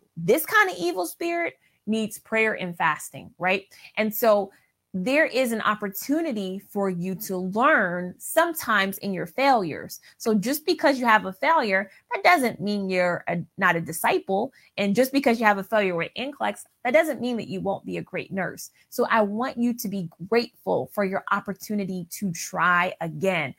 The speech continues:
start over again. We can look at it like in the gaming world, like, um, "I'm so glad that,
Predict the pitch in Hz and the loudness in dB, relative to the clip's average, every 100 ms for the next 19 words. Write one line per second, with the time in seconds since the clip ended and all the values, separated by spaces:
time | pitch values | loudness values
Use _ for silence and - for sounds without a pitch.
0 | _ - - 202 185 - 208 185 180 - | _ -14 4 6 8 6 4 4 -4 -4
1 | 170 160 180 143 - - - 208 277 294 | -6 -2 -2 -2 -6 -14 0 4 6 8
2 | 277 294 285 269 240 233 226 202 170 208 | 6 6 6 8 6 4 4 0 2 2
3 | 233 240 226 233 233 - 175 165 220 226 | 2 0 2 6 6 6 2 4 4 4
4 | 185 160 - _ _ _ 226 233 277 - | 2 -6 -14 _ _ _ 8 8 6 6
5 | 233 196 202 196 190 185 180 165 | 4 6 8 8 6 4 2 2